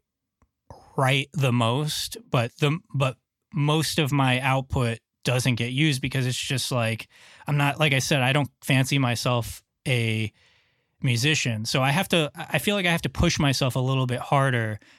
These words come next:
to kind of write stuff at the quality that the other guys kind of do more innately. And then when I do, when I succeed, I know it. Like, you can,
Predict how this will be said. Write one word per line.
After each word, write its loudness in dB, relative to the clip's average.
to -4
kind 4
of -2
write 0
stuff -2
at -2
the -4
quality 0
that -4
the 4
other 0
guys 0
kind 2
of -2
do 2
more 2
innately. -2
And 0
then 2
when 2
I 0
do, 2
when 0
I 0
succeed, 0
I 0
know 0
it. -12
Like, 0
you 0
can, 0